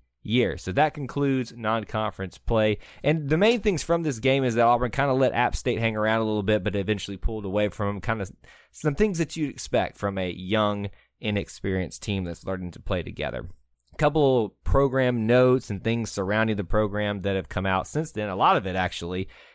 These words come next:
and I think these are probably the more interesting things, no offense to App State, uh, but more interesting to talk about than our game with them. Uh, regular season N B A action has kicked off. Chuma Okeke, Isaac Okoro, and Jared Harper have been seen in action, and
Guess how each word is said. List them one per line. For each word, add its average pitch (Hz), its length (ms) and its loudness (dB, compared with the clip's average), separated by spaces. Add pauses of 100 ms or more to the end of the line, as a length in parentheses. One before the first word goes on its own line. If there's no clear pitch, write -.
and 95 80 -2
I - 20 0
think 90 160 -2
these 92 160 -2
are 90 60 -6
probably 98 260 2
the 92 60 -2
more 92 220 -2
interesting 113 500 -4
things, 107 400 -2 (180)
no 101 200 6
offense 98 420 0
to 98 180 0
App 101 200 2
State, 131 400 2 (340)
uh, 98 160 -2
but 101 160 -2
more 123 240 4
interesting 113 380 -2
to 104 80 0
talk 104 220 2
about 95 180 0
than 92 140 -6
our 87 100 -4
game 104 260 -2
with 90 140 -6
them. 95 240 -6 (380)
Uh, 104 240 2
regular 202 340 4
season 190 320 -2
N 165 160 -2
B 151 140 4
A 135 180 6
action 113 300 2
has 95 80 -4
kicked - 260 0
off. 135 260 4
Chuma 180 380 4
Okeke, 156 400 -2
Isaac 139 320 2
Okoro, 131 320 2
and 98 80 -2
Jared 107 300 2
Harper 139 440 -2
have 107 140 -4
been 90 140 -12
seen 123 320 -4
in 92 160 -2
action, 139 580 -2
and 85 420 -8